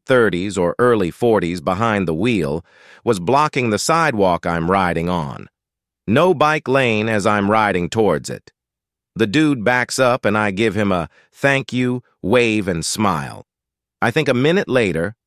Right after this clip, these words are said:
I approach a red light. I see his Cadillac on the right lane closest to me, and him looking back at me.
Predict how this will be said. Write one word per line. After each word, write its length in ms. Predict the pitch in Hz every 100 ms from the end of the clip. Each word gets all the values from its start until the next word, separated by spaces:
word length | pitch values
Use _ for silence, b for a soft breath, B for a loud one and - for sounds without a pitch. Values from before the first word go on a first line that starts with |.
| _ -
I 120 | 98
approach 480 | 104 - 135 131 -
a 100 | 101
red 320 | 87 101 117
light. 480 | 95 87 65 - - _ _ _ _ -
I 100 | 127
see 240 | - 165
his 180 | 139 113
Cadillac 680 | - 151 120 104 98 107 85
on 140 | 90
the 100 | 82
right 260 | 90 123 -
lane 400 | 107 110 92 101
closest 480 | - 110 - 82
to 80 | -
me, 320 | 73 64 50 _ _ _ -
and 100 | 101
him 220 | 143 131
looking 260 | 120 104
back 280 | 92 120 107
at 100 | -
me. 300 | 69 65 58